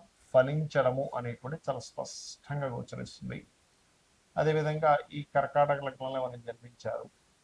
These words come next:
వాళ్ళ తండ్రి గారికి ఉద్యోగ సంబంధించిన విషయంలో కలిసి రావడం, ఇవి పర్టికులర్గా సిక్స్త్ హౌస్ అనేది తండ్రి యొక్క ఉద్యోగ స్థానాన్ని చూపిస్తుంది, లేదా ఆ ఉద్యోగంలో కొంత ప్రమోషన్స్ లేదా మారడం వల్ల మంచి జరగడం, ఇటువంటివన్నీ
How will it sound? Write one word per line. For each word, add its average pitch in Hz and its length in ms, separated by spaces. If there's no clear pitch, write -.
వాళ్ళ 151 160
తండ్రి 160 420
గారికి 151 380
ఉద్యోగ 160 440
సంబంధించిన 131 640
విషయంలో 135 300
కలిసి 123 340
రావడం, 110 300
ఇవి 175 220
పర్టికులర్గా 151 500
సిక్స్త్ - 380
హౌస్ 160 240
అనేది 147 260
తండ్రి 151 300
యొక్క 151 120
ఉద్యోగ 131 360
స్థానాన్ని 123 480
చూపిస్తుంది, - 480
లేదా 147 240
ఆ 131 60
ఉద్యోగంలో 131 480
కొంత 120 120
ప్రమోషన్స్ 117 540
లేదా 117 140
మారడం 135 360
వల్ల 139 160
మంచి - 200
జరగడం, 113 320
ఇటువంటివన్నీ 113 560